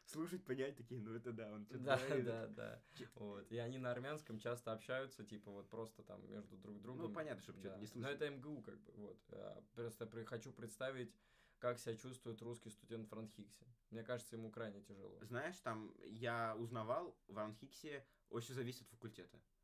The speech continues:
Speaker 1: То есть есть факультеты, где правда нет почему-то.
Speaker 2: На юрфаке есть армяне наверняка.
Speaker 1: Есть на юрфаке и на экономический факультет.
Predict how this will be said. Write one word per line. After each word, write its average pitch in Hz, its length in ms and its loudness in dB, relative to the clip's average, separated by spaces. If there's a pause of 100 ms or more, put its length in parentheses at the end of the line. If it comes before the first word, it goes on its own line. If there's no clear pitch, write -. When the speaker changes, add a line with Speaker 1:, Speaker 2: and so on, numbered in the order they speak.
(120)
Speaker 1:
То - 80 0
есть 98 140 -2
есть 123 160 4
факультеты, 127 360 0
где 113 140 0
правда 104 300 2
нет 95 160 -4
почему-то. - 260 -10
Speaker 2:
На 110 80 0
юрфаке 107 460 0 (100)
есть - 160 -18
армяне 110 260 -12 (140)
наверняка. - 280 -12 (360)
Speaker 1:
Есть 123 300 4
на 131 40 -2
юрфаке 123 540 2
и 107 40 0
на 107 140 0
экономический 104 560 -4
факультет. 85 480 -14